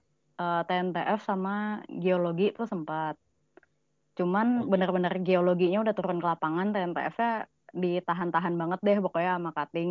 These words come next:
Speaker 1: Jadi kita
Speaker 2: Hmm.
Speaker 1: nggak turun sama sekali. Terus,
Speaker 2: Hmm.
Speaker 1: eh, sempet juga kalau nggak salah, apa ya, mesin tuh sama apalagi gitu. Gue lupa dulu tuh berantemnya sama apa.
Speaker 2: Hmm.
Speaker 1: Pokoknya kalau lagi supporteran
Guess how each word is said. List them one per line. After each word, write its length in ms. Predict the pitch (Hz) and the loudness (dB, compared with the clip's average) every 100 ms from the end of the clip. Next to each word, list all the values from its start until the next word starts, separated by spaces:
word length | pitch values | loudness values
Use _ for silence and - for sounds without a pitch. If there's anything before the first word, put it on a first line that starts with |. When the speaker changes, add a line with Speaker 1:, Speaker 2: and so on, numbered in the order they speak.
| 180 | -2
Speaker 1:
Jadi 180 | 165 190 - _ _ | -2 -2 -2 _ _
kita 160 | 180 185 | -6 -2
Speaker 2:
Hmm. 60 | 202 | 0
Speaker 1:
nggak 100 | 170 | -2
turun 240 | 165 156 175 | -2 -2 -2
sama 180 | 175 170 | -4 -4
sekali. 480 | - 151 151 156 151 _ _ _ _ _ _ _ _ _ | -6 -6 -4 -4 -6 _ _ _ _ _ _ _ _ _
Terus, 340 | 185 196 220 - - _ | -4 -2 -2 -6 -20 _
Speaker 2:
Hmm. 80 | 185 | -6
Speaker 1:
eh, 480 | 180 175 175 175 175 175 - _ _ _ _ _ _ _ _ _ _ _ _ | -2 -2 -2 -2 -4 -6 -14 _ _ _ _ _ _ _ _ _ _ _ _
sempet 380 | - 196 185 196 | -2 0 0 -2
juga 480 | 190 190 190 214 240 | 2 2 2 0 -2
kalau 300 | - 220 202 | -4 -4 -4
nggak 140 | 196 190 | -6 -8
salah, 380 | 208 208 214 - - _ | -8 -8 -10 -14 -18 _
apa 160 | 190 202 | -8 -4
ya, 180 | 190 175 | -4 -6
mesin 640 | 170 - 196 185 - 247 262 | -8 -4 -4 -2 -2 0 2
tuh 140 | 285 | 0
sama 600 | 277 202 185 190 214 233 - _ _ - | -2 -6 -4 -4 -4 -6 -8 _ _ -14
apalagi 560 | 175 175 170 170 208 | -12 -8 -6 -2 -2
gitu. 160 | 175 160 | -2 -8
Gue 160 | 160 202 | -6 -4
lupa 300 | 190 - 202 | -4 -4 -4
dulu 240 | 180 185 | -2 -4
tuh 140 | 202 214 | -2 -4
berantemnya 540 | 180 165 165 165 202 | -2 -4 -4 -4 -4
sama 180 | 180 160 | -4 -4
apa. 160 | 147 175 175 _ _ _ _ _ _ _ _ _ | -6 -8 -12 _ _ _ _ _ _ _ _ _
Speaker 2:
Hmm. 200 | - 113 - | -20 -16 -8
Speaker 1:
Pokoknya 240 | 175 185 | -4 -2
kalau 160 | 220 226 | 0 2
lagi 120 | 202 | 2
supporteran 680 | 196 180 180 - 208 240 240 | 0 -2 -6 -4 0 0 -2